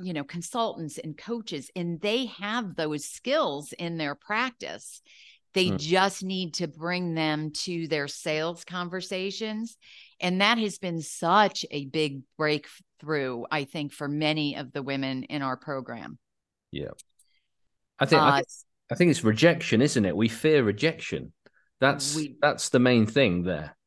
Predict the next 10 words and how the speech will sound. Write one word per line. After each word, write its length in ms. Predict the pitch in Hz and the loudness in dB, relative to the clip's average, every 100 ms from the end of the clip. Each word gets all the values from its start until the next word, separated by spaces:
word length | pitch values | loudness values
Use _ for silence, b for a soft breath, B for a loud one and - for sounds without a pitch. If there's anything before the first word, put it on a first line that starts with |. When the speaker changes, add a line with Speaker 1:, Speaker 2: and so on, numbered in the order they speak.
| _ _ _ _ _ - | _ _ _ _ _ -8
Speaker 1:
We 220 | 170 180 | 0 0
do. 440 | 165 196 175 123 - - | 4 6 6 4 -6 -6
We 160 | 160 | -4
do. 400 | 160 180 156 101 - B B B - | 0 2 2 -2 -10 B B B 2
And 560 | 190 185 180 175 175 175 - _ _ _ _ _ - | 6 6 6 4 0 -4 -8 _ _ _ _ _ -8
i-, 160 | 180 - | -8 -4
i-, 300 | 202 - 131 - | -6 -6 -14 -4
and 500 | 214 220 226 220 214 214 | -2 0 0 0 -4 -4
it 260 | 208 214 - | 0 0 0
is, 800 | 196 202 202 196 190 190 185 - | 0 2 2 0 -2 -6 -12 -18